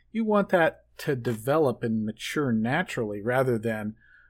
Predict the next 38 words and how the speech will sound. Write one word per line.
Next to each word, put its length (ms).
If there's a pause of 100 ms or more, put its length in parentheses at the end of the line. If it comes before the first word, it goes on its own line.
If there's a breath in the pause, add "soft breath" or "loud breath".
"Okay, 320
well, 200
they're 120
following 540
this, 260
they've 280
killed 220
off 200
this 200
henchman, 480
so 440 (200 soft breath)
I 80
guess 380
now 320
the 160
mastermind 640
has 240
to 100
appear." 460 (160)
No, 420
you, 340 (360)
you're 140
not 200
forced 580 (580 soft breath)
to 380 (220 soft breath)
continue 840
it 100
out 260
because 400
they've 440 (460)
you 60
know, 100
got 260
ahead 400
and, 260
and 220
killed 260
off 400